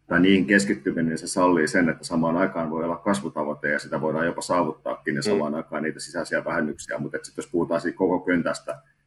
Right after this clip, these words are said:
Speaker 1: niin silloin on, on niin kuin paljon haastavampaa löytää semmosia yhdistelmiä, joissa talous kasvaa ja päästöt vähenee.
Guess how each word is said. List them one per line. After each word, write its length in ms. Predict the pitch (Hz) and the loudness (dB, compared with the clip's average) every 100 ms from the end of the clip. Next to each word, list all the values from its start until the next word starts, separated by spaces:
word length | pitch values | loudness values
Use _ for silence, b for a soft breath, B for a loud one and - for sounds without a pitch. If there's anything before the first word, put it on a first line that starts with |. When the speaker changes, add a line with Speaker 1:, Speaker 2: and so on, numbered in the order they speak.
| - | -16
Speaker 1:
niin 80 | |
silloin 320 | - 80 80 76 | -2 0 2 2
on, 280 | 78 76 - | 0 -2 -6
on 220 | 80 80 | -2 2
niin 140 | 85 80 | 2 0
kuin 260 | 87 82 - _ _ _ _ _ _ _ _ - | 0 0 -2 _ _ _ _ _ _ _ _ 2
paljon 320 | 92 87 82 | 4 4 6
haastavampaa 800 | 107 101 - 82 82 71 82 78 | 6 6 4 2 2 0 0 2
löytää 280 | 85 85 82 | 2 2 0
semmosia 600 | - 85 82 90 82 - - _ - | 2 2 2 2 0 -2 -10 _ 2
yhdistelmiä, 760 | 104 98 98 90 80 80 78 | 4 4 2 2 2 4 2
joissa 560 | 78 80 82 - 87 - _ | 2 2 -2 -2 -2 -4 _
talous 340 | 92 90 80 | 4 6 4
kasvaa 560 | - 85 80 - 76 71 | 2 0 0 0 0 2
ja 80 | 73 | 0
päästöt 360 | 82 71 - _ | -2 -4 -6 _
vähenee. 320 | 69 71 64 | -6 -4 -4